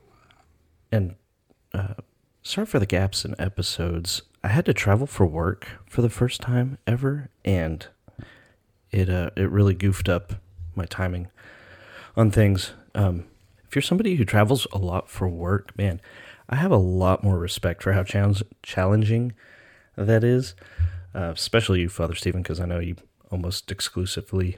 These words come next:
travel for work. Anyway,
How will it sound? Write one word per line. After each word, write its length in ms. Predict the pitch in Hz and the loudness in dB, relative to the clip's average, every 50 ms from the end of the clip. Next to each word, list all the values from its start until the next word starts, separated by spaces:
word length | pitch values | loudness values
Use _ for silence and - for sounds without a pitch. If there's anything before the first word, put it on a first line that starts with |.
| - - | -8 -8
travel 340 | - - - 90 95 101 95 | -6 -4 -2 -2 0 0 -2
for 260 | - - - 90 92 92 | -2 -4 -6 -4 -4 -2
work. 420 | 92 98 98 95 95 - - - 85 - - - - - - - - - - - _ _ - _ _ - - - - - - - - _ - - - | 0 0 0 0 -2 -6 -12 -14 -14 -16 -16 -18 -20 -20 -20 -20 -20 -20 -20 -20 _ _ -20 _ _ -20 -20 -20 -20 -20 -20 -20 -20 _ -20 -8 -2
Anyway, 600 | - 185 240 214 104 90 90 90 92 117 127 - | 2 4 4 4 4 4 4 4 4 2 2 -2